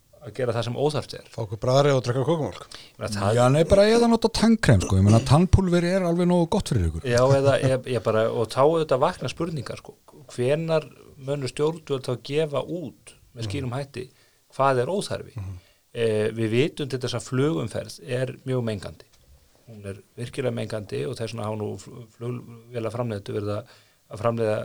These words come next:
Speaker 1: sífellt, eh, hérna, eyðslugrænni hreyfla og nú
Speaker 2: Mhm.
Speaker 1: verið að skoða vetnismöguleikana á rafmagnið, hvað það varðar. Auðvitað er það algjör óþarfi í sjálfu sér að fara til sólarlanda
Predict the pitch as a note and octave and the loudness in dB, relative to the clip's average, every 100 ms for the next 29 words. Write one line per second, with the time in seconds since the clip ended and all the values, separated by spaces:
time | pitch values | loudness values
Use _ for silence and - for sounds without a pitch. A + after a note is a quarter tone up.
0 | A2+ A#2 A2 G#2+ - B2+ A#2 G#2+ A2 G#2+ | -6 -6 -6 -8 -12 -14 -12 -10 -8 -8
1 | G#2 G#2 G#2 A#2+ A#2 - G#2+ A2+ A2 G#2+ | -8 -8 -8 -6 -6 -6 -6 -6 -6 -6
2 | A#2 - F2 A#2+ A#2 G2+ A2+ A2 G#2+ - | -6 -6 -10 -8 -6 -4 -6 -6 -8 -6
3 | A2 G#2+ G2+ - G#2 - - _ _ _ | -6 -6 -10 -10 -10 -10 -12 _ _ _
4 | _ - A2 G#2 G#2 A2 G#2 G#2+ A2+ G#2+ | _ -6 0 0 -2 -4 -2 -2 -2 -6
5 | - G2 G2+ - G2+ F#2+ E2+ - - _ | -8 -10 -10 -8 -6 -6 -10 -16 -20 _
6 | _ _ _ _ _ - - A#2+ A#2 B2+ | _ _ _ _ _ -20 -12 -6 -2 0
7 | B2+ B2+ - - D3 F3 D3 - - E3+ | 0 0 -2 -4 -6 -6 -6 -6 -4 -4
8 | F#3 C3 G2+ G#2 A2 C#3+ E3 A2 - - | -2 -4 -4 -6 -2 -2 -4 -8 -10 -14
9 | _ _ - A#2+ A2 C3+ B2 A2+ A#2+ D#3+ | _ _ -10 -10 -4 -4 -4 -4 -4 -2
10 | D3 F#2+ - | -4 -8 -12